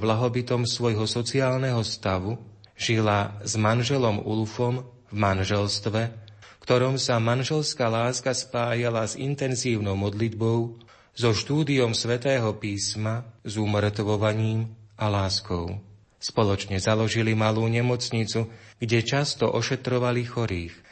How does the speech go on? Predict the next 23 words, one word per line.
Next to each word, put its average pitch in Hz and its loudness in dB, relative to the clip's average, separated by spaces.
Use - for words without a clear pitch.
Strávila 135 2
šesť 131 0
rokov 135 0
na 127 0
dvore 117 0
kráľa 107 0
Magnusa 110 0
druhého 110 0
a 110 2
kráľovnej 110 0
Blanky, 101 -4
panovníkov 120 2
Švédska 107 -2
a 110 0
Nórska. 95 -4
Pri 123 2
rozličných 147 0
okolnostiach 117 -2
dávala 107 0
princom 120 -2
a 117 0
vladárom 101 2
rady, 101 0